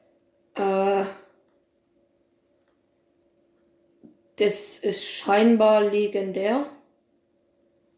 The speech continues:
Alles klar.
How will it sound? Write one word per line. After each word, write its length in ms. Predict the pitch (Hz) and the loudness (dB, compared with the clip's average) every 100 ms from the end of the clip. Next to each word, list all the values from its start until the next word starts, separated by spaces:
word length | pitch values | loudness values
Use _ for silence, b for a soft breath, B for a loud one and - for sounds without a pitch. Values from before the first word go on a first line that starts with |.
| _ _ _ _ _ _ _ _ _ _ | _ _ _ _ _ _ _ _ _ _
Alles 600 | - 180 190 196 196 - | -10 -4 0 0 -2 -6
klar. 460 | - 202 214 302 - | -4 2 4 2 -4